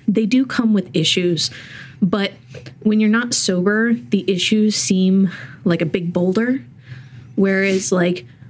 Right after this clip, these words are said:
when you are sober and you are taking them apart piece by piece, it's like little rocks. So it makes it a lot easier to maintain and handle.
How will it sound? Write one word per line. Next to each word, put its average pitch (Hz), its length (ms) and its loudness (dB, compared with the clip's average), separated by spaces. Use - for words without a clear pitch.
when 196 180 2
you 190 180 0
are 208 220 2
sober 185 600 0
and 180 240 2
you 180 120 0
are 180 300 2
taking 185 480 0
them 175 160 2
apart 185 440 -4
piece 185 260 -2
by 165 200 -2
piece, 202 480 0
it's - 180 -2
like 208 160 -2
little 190 240 2
rocks. - 680 -4
So 196 200 -2
it 196 80 0
makes 202 260 2
it 202 60 -2
a 180 60 -2
lot 170 360 0
easier 190 540 2
to 196 200 -2
maintain 165 580 0
and 160 140 2
handle. 185 460 2